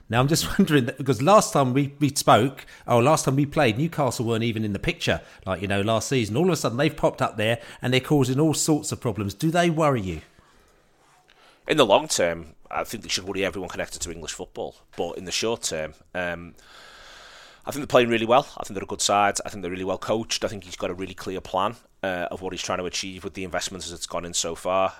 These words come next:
Speaker 2: Um, but I still expect Liverpool, at the very least, to finish ahead of them. I think that we, I'm more concerned in the short term by Manchester United than I am about Newcastle. I feel as though, I feel as though the, the,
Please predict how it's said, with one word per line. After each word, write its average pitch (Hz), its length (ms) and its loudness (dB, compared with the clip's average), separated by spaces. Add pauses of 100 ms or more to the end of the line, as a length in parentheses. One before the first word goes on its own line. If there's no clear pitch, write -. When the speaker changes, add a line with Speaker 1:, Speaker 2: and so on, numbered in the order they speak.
Speaker 2:
Um, 90 500 -4 (720)
but 98 320 -2
I 98 100 2
still 98 460 -2
expect - 720 -4 (320)
Liverpool, 101 560 -6
at - 80 -14
the 95 60 -6
very 90 180 -2
least, 85 220 -8
to 82 60 -12
finish 85 240 -8
ahead 87 200 -6
of 82 80 -10
them. 82 140 -12 (120)
I - 60 -10
think 98 240 -8
that 85 260 -4
we, 85 380 -16 (640)
I'm 101 400 0
more 123 480 6
concerned 98 800 -2 (140)
in 95 100 -8
the 90 60 -6
short 107 340 2
term 90 280 -2
by 82 120 -4
Manchester 87 460 -6
United 90 380 -6 (160)
than 87 120 -6
I 87 40 -4
am 85 120 -6
about 82 220 -4
Newcastle. 92 580 -4
I - 20 -10
feel 85 220 -8
as 85 100 -8
though, 85 300 -4 (160)
I - 40 -6
feel 87 180 -10
as - 80 -10
though 87 100 -6
the, 82 340 -8
the, - 120 -18